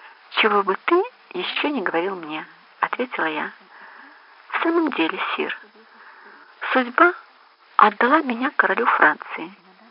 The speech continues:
которым я довольна как нельзя больше». Это было характерно для наших взаимоотношений в то время.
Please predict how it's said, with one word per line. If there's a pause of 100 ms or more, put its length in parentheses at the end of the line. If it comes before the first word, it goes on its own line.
(320)
которым
я (440)
довольна (200)
как
нельзя (120)
больше». (2500)
Это
было
характерно
для
наших
взаимоотношений
в
то
время.